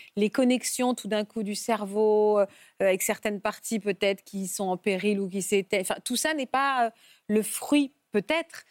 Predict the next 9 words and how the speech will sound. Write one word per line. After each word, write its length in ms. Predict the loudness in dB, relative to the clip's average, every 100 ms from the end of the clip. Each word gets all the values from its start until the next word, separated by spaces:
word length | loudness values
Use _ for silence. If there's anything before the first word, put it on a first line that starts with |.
| _ _
d'une 280 | -2 2 4
hallucination 920 | 4 2 0 0 0 -2 -4 -4 -4
du 120 | -6
cerveau, 480 | -4 -6 -4 -4 -4
comme 180 | -2 0
un 100 | -2
rêve, 640 | -4 -4 -2 0 -2 -4 -4
comme, 180 | -4
enfin 300 | -6 -6 -6